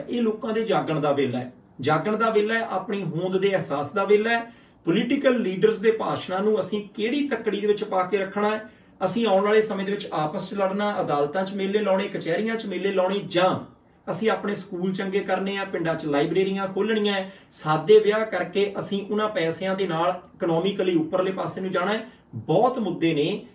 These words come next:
ਜਿਹੜੇ ਹੌਲੀ-ਹੌਲੀ ਕਰਕੇ ਅੱਗੇ ਲੈ ਕੇ ਜਾਣੇ। ਪਰ ਹਾਲ ਦੀ ਘੜੀ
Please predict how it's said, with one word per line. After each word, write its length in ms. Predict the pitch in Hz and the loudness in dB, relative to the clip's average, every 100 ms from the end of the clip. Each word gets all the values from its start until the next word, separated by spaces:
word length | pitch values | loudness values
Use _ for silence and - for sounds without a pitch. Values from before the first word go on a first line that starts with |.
| _ | _
ਜਿਹੜੇ 200 | 208 233 | 2 2
ਹੌਲੀ-ਹੌਲੀ 540 | 165 165 190 180 196 | 2 2 2 0 -2
ਕਰਕੇ 340 | 190 165 - 165 | -4 -6 -2 -2
ਅੱਗੇ 160 | 165 | 0
ਲੈ 120 | 156 143 | -2 0
ਕੇ 160 | 147 | -2
ਜਾਣੇ। 220 | 139 131 127 - | -2 -2 -4 2
ਪਰ 260 | 180 - - - - _ - - | 2 2 -8 -20 -20 _ -20 -2
ਹਾਲ 180 | 147 190 | 2 4
ਦੀ 160 | 262 262 | 2 2
ਘੜੀ 320 | 233 247 247 | 2 0 -2